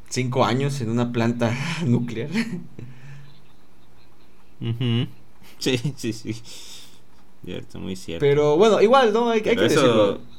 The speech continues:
Speaker 2: veremos.
Speaker 1: Sí. Y, y la, la actuación de, pues, o sea, el, el Rhodey malo, creo que bien, ¿sí? Don Chido, bien. Bien ahí haciendo el papel de villano.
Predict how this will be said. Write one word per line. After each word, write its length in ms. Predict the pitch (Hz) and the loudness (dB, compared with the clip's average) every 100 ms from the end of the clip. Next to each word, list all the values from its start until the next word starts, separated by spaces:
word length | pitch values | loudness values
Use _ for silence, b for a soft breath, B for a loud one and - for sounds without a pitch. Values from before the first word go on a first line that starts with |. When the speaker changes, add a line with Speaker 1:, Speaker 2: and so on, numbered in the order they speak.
| - - - - - | -14 -14 -14 -14 -12
Speaker 2:
veremos. 300 | 104 156 147 - - - - - - - - | -12 -12 -12 -14 -14 -14 -12 -12 -12 -14 -8
Speaker 1:
Sí. 300 | 269 247 120 - - - - | -2 -2 -2 -10 -12 -10 4
Y, 80 | 180 | 6
y 240 | 165 175 | 10 8
la, 160 | 170 147 | 8 4
la 200 | 160 151 | 4 2
actuación 500 | 147 175 170 240 240 | 2 0 2 2 4
de, 420 | 190 123 98 - - - - - | 6 6 4 -2 -10 -12 -12 -2
pues, 240 | 120 120 | 2 2
o 120 | 107 | 0
sea, 120 | 127 127 | 2 2
el, 140 | 127 | 4
el 120 | 143 147 | 4 6
Rhodey 280 | 247 233 | 6 6
malo, 480 | 156 143 165 226 392 - - - - - - | 4 4 4 2 -2 -8 -12 -14 -14 -12 0
creo 160 | 214 | 2
que 100 | 208 | 4
bien, 260 | 165 175 135 | 4 2 -2
¿sí? 160 | - 311 - | -6 -6 2
Don 200 | 135 135 | 2 4
Chido, 380 | 180 220 269 - - - - - - - - - - - | 2 0 -2 -6 -12 -12 -12 -12 -12 -12 -12 -12 -12 -8
bien. 360 | 127 143 143 139 - - - - - - - - - - - - - - - - - - - | 0 0 2 -2 -4 -8 -12 -12 -12 -12 -12 -12 -12 -12 -12 -12 -12 -12 -12 -12 -12 -12 -4
Bien 180 | 143 156 | 0 2
ahí 140 | 151 | 4
haciendo 240 | 147 147 143 | 4 2 0
el 40 | |
papel 240 | 131 131 131 | 0 0 0
de 80 | |
villano. 360 | 120 110 113 104 | 0 2 0 -2